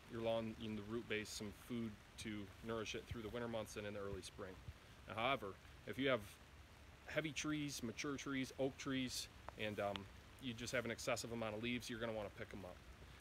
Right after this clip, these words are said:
Now, we can do that for you. We have a basic fall cleanup service, which involves cleaning up all the leaves. We'll also go through and cut back all of your perennial plants.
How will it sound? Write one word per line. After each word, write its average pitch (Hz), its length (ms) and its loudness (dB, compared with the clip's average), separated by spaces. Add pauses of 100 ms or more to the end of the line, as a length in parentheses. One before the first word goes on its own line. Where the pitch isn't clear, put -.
(180)
Now, 107 100 2
we 117 140 2
can 143 140 2
do 123 100 6
that 160 140 4
for 175 180 2
you. 196 140 4
We 135 120 2
have 107 100 2
a 101 40 0
basic 127 360 0
fall 131 180 4
cleanup 143 300 0
service, 156 480 0
which 113 180 -2
involves 104 460 2
cleaning 127 340 2
up 113 100 0
all 123 140 4
the 120 80 2
leaves. 135 440 0 (380)
We'll 117 140 6
also 127 220 6
go 120 200 2
through 131 220 -2
and 110 140 0
cut - 200 0
back 113 220 2
all 104 160 4
of 113 60 0
your 117 120 -2
perennial 120 380 2
plants. 131 560 0